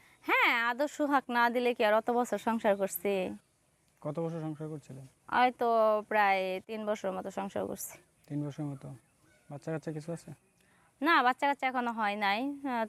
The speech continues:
Speaker 1: তো আমার স্বামী ওই যে ওরকম করতো দেখে, জ্বালা যন্ত্রণা করতো দেখে, তো আমি বাচ্চা কাচ্চা নিই নাই বা আমার স্বামীরও বুঝতে দিই নাই। আহ, তাই আমি সরাসরি আর কি আপনাদের মাঝে বলতে আসছি। এমন কেউ আছেন যে আমাকে বিয়ে করতে চান?
Speaker 2: আচ্ছা,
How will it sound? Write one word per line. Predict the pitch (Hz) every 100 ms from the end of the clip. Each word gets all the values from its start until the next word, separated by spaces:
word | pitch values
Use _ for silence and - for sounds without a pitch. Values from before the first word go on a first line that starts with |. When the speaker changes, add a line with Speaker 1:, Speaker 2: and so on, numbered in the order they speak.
| -
Speaker 1:
তো | 233 233
আমার | 233 226
স্বামী | 226 233 247
ওই | 226
যে | 220
ওরকম | 220 233 240
করতো | 254 254 226
দেখে, | 208 214
জ্বালা | 214 214 226
যন্ত্রণা | 233 247
করতো | 240 254 220
দেখে, | 202 220 220
তো | 214
আমি | 202
বাচ্চা | 190 - 220
কাচ্চা | 214 226
নিই | 196 185
নাই | 196 240 370 _ _ _ _ _ -
বা | 196
আমার | 196 190
স্বামীরও | 214 220 202
বুঝতে | 196 220 190
দিই | 170 165
নাই। | 151 - 190 - _ - _
আহ, | - 208 202 202 196
তাই | 214 208 202 202
আমি | 196 196 196 196
সরাসরি | - 208 214 220 196 196
আর | 190
কি | 196
আপনাদের | 185 202 196
মাঝে | 185 190
বলতে | 190 190 196 202
আসছি। | 196 - 254 311 _ _ _ -
এমন | 214 240 254
কেউ | 233 214
আছেন | 226 - 269 226 202
যে | 196
আমাকে | 190 190 202
বিয়ে | 220 202
করতে | 196 - 196
চান? | 214 233 - _ _ _ -
Speaker 2:
আচ্ছা, | 143 147